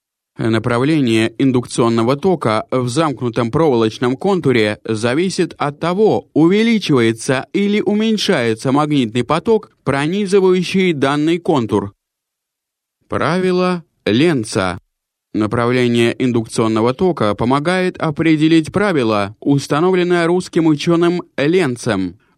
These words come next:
основанное на обобщении опытов по электромагнитной индукции. Правило Ленца состоит в том, что индукционный ток всегда направлен так,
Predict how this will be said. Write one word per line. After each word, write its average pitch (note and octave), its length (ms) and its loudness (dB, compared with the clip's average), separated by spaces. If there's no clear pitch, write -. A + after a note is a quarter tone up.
основанное G#2+ 800 -2
на B2 220 0
обобщении D3+ 880 -2
опытов A#2 580 -2
по E3 220 2
электромагнитной C#3 920 0
индукции. C3+ 800 0
Правило G#2+ 520 0
Ленца C3 480 0
состоит A2 600 -2
в - 100 -10
том, F3+ 360 0
что A#2+ 340 -2
индукционный A2+ 600 0
ток F#3+ 360 -2
всегда B2 420 -2
направлен E3+ 540 -2
так, F3+ 320 -4